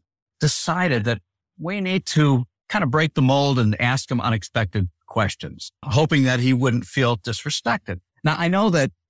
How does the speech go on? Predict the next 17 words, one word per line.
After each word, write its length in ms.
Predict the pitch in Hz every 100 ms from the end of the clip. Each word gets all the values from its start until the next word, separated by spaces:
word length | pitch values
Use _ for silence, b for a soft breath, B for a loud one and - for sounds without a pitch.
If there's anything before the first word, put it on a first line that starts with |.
| _
and 120 | 131 123
this 140 | 135
is 80 | 123
one 140 | 135
of 60 | 123
the 60 | 104
tricks 280 | - 110
I've 180 | 131 135
learned 300 | 131 110 101 -
over 180 | 117 110
the 100 | 104
years, 300 | 92 98 101
is 120 | 110
when 140 | 117 113
you 160 | 110
interview 320 | 101 160 123 107
people, 480 | - 113 120 110